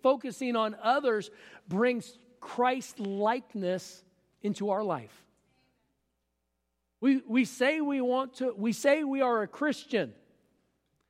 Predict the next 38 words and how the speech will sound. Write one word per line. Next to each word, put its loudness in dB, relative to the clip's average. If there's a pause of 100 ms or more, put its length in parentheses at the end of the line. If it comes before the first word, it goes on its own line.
(280)
That 4
means -4
that 0
we 0
are 2
Christ-like. -4 (1000)
If 2
we 2
are 6
Christ-like, 0
then 0
we 0
are 4
going 0
to 0 (380)
serve 2
others. 0
We 0
are 4
going 0
to 2 (200)
focus 0
on -2
others. 0 (260)
Uh, 6
the -4
Son 2
of 0
Man 2
came 0
not 0
to -6
be 0
ministered 2
unto, 0
but 2
to -2
minister 0